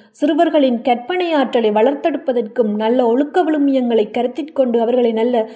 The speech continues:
சமூக பிரஜைகளாக மிளிர வைப்பதற்கும் உதவுகின்றது. இது ஒரு நியம அரங்கென குழந்தை மா சண்முகலிங்கம் அவர்கள் குறிப்பிடுகின்றார். இவ்வரங்கில் சிறுவர்களே பார்வையாளர்களாகவும் இருப்பார்கள்.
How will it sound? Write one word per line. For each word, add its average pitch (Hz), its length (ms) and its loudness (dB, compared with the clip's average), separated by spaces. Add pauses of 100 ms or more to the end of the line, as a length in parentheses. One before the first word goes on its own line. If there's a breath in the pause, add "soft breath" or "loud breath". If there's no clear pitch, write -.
(140 loud breath)
சமூக 285 540 0
பிரஜைகளாக 277 840 2
மிளிர 302 320 0
வைப்பதற்கும் 233 680 -2
உதவுகின்றது. 208 640 -2 (500 soft breath)
இது 277 220 2
ஒரு 285 280 4
நியம 302 320 2 (100)
அரங்கென 247 500 0
குழந்தை 277 380 2
மா 240 160 0
சண்முகலிங்கம் 269 800 0
அவர்கள் 214 360 0
குறிப்பிடுகின்றார். 208 840 -2 (580 soft breath)
இவ்வரங்கில் 262 800 2 (120)
சிறுவர்களே 330 680 2
பார்வையாளர்களாகவும் 247 1200 2
இருப்பார்கள். 202 600 -4